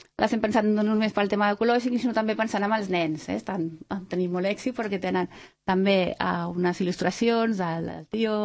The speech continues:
dels Reis Mags i tal, que llavors hi ha pers-, hi ha petites porcions que s'han, que és individuals per nens. Llavors, bueno, hi ha aquesta també part innovadora de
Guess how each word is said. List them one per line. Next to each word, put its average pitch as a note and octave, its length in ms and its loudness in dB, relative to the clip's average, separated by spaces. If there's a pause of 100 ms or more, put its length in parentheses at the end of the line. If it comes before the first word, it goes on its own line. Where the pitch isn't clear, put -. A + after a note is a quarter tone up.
(140)
dels F3+ 200 -4
Reis F#3 140 -4
Mags G3 500 -2 (360)
i G3 60 -2
tal, G#3 220 2
que G#3+ 100 0
llavors F#3 300 -2
hi F#3 160 -4
ha F3 80 0
pers-, E3+ 320 -6
hi F3 160 -2
ha E3+ 80 0
petites F3 400 -2
porcions F3+ 460 -4
que G3 100 -6
s'han, E3 300 -2 (420)
que E3+ 140 2
és - 100 -10
individuals E3+ 500 0
per - 160 0
nens. D3 360 -2
Llavors, D#3 240 -4
bueno, D3+ 200 -4
hi A2+ 60 -2
ha D3+ 80 -2
aquesta D#3+ 240 -6
també - 460 -8 (360)
part F#3 160 2
innovadora F#3+ 680 0 (340)
de F#3 220 0